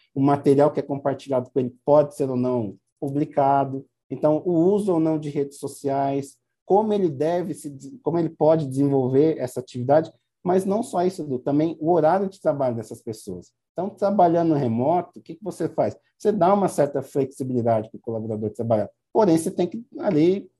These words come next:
deixar claras as regras do jogo. Pô, reunião das nove às cinco, eu posso começar a trabalhar sete da manhã para as quatro,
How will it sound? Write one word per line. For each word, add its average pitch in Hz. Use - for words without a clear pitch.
deixar 147
claras 170
as 165
regras 170
do 180
jogo. 165
Pô, 165
reunião 147
das 131
nove 156
às 147
cinco, 156
eu 120
posso 165
começar 156
a -
trabalhar 143
sete 143
da 131
manhã 131
para 117
as 107
quatro, 147